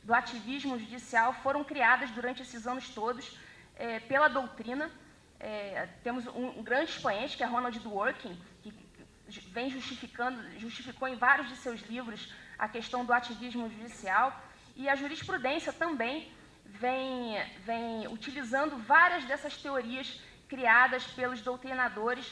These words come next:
para justificar o ativismo, juris-, justi-, juri-, é, justificar juridicamente. É, vou lançar aqui alguns conceitos jurídicos, vou tentar explicar algumas coisas,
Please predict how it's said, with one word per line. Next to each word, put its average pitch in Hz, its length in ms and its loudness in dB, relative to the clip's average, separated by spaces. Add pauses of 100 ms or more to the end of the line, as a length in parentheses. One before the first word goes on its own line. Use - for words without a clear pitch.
(260)
para 285 280 8
justificar 254 840 -2
o 240 100 -2
ativismo, 196 800 -4
juris-, 202 400 -14
justi-, 220 420 -16
juri-, 220 200 -12 (140)
é, 196 380 -8 (120)
justificar 226 340 -4
juridicamente. 233 880 -4 (520)
É, 220 720 0 (560)
vou 269 200 -2
lançar 311 260 2
aqui 302 120 -2
alguns 294 260 0
conceitos 285 480 -4
jurídicos, 233 560 -8
vou - 100 -18
tentar 233 200 -6
explicar 233 320 -2
algumas 220 280 -2
coisas, 247 440 -4